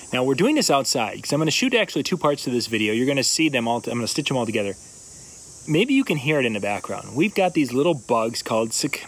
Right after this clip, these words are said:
the, uh, cicada, I believe is what they're called. They're kind of new to us up here in Minnesota. You guys have had 'em in other places for much longer than we've had 'em here.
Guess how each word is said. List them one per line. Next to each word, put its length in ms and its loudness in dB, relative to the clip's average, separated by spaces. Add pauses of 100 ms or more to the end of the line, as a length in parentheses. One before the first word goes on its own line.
(180)
the, 280 2
uh, 80 0
cicada, 380 0
I 20 -2
believe 200 -2
is 80 -4
what 100 -2
they're 80 -4
called. 320 -4
They're 120 -4
kind 200 -2
of 40 -2
new 280 2
to 140 -2
us 140 -2
up 140 -6
here 100 -2
in 80 -2
Minnesota. 400 0
You 80 0
guys 140 0
have 100 -6
had 120 -4
'em 120 -6 (160)
in 80 -2
other 160 0
places 480 -4
for 280 -4 (100)
much 280 -2
longer 200 -4
than 160 -6
we've 100 -6
had 140 -6
'em 40 -8
here. 180 -6